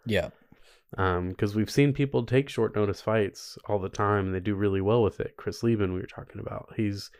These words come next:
Speaker 2: he had those two short notice fights, two, two fights within three weeks, and he won both of them, and he looked great in both of them. Um, or was it one
Speaker 1: Yeah.
Speaker 2: short notice fight?
Speaker 1: Or like Khamzat. I mean, that's what he got known for.
Speaker 2: Yeah. So
Speaker 1: You know.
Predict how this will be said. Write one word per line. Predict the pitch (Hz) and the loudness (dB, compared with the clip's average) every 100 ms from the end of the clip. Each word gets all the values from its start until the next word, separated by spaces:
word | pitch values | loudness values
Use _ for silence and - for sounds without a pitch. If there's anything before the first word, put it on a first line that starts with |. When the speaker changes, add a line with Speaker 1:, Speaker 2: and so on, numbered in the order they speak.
| - - _ _ | -20 -20 _ _
Speaker 2:
he | - 101 | -2 2
had | 104 | 2
those | 101 98 | 2 0
two | - 104 | 0 -2
short | 92 107 92 | 2 0 2
notice | 98 90 | 0 -2
fights, | - 98 - - | -2 -2 -4 -6
two, | - 104 98 - | 0 0 0 -2
two | 120 | -2
fights | - 107 - | 2 0 2
within | 104 95 | -2 -2
three | - 107 | 0 0
weeks, | 104 107 - - | 2 0 -2 -4
and | 101 | 0
he | |
won | 95 95 | 0 2
both | 98 95 | 2 0
of | - | -2
them, | 87 101 | -6 -2
and | 101 | 2
he | |
looked | 110 143 | 4 6
great | 117 139 110 | 6 6 4
in | |
both | 92 87 | 0 0
of | 139 | -4
them. | - - - _ _ _ _ _ _ | -10 -12 -18 _ _ _ _ _ _
Um, | - 95 90 90 95 101 _ - - _ _ _ _ _ _ _ _ - | -4 0 0 -2 -6 -10 _ -20 -20 _ _ _ _ _ _ _ _ -4
or | 98 | 0
was | 98 92 | 0 -2
it | |
one | 95 95 | -2 -2
Speaker 1:
Yeah. | 98 | -2
Speaker 2:
short | 101 | -2
notice | 101 92 - | -2 -4 -6
fight? | 90 | -4
Speaker 1:
Or | 95 | -4
like | 98 | -2
Khamzat. | - 110 104 95 - - 107 | 0 0 0 -4 -6 -10 -8
I | |
mean, | 104 98 | -4 -2
that's | 98 - | -2 -2
what | 104 | 0
he | 101 | 0
got | 104 95 | 0 0
known | 101 | -4
for. | 104 101 101 - - | -4 -6 -6 -6 6
Speaker 2:
Yeah. | 135 151 - _ _ _ - | 6 6 -2 _ _ _ -12
So | - 113 110 107 | 0 4 6 6
Speaker 1:
You | 95 | 6
know. | 95 | 0